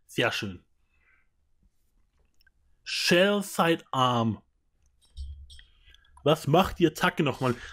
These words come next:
Also ich habe noch nie die Galar, also Galar Lamus und Galar Lasho King gespielt. Shell Side Arm.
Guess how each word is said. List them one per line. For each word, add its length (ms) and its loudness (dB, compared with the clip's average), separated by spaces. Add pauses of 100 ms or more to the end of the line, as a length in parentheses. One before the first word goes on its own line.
Also 200 -2
ich 180 4
habe 160 2
noch 180 0
nie 400 4
die 160 2
Galar, 720 4
also 200 -4
Galar 480 2
Lamus 520 2 (240)
und 120 -8
Galar 540 2 (340)
Lasho 800 2 (140)
King 320 2
gespielt. 420 -2 (140)
Shell 800 0 (160)
Side 760 0 (180)
Arm. 520 -2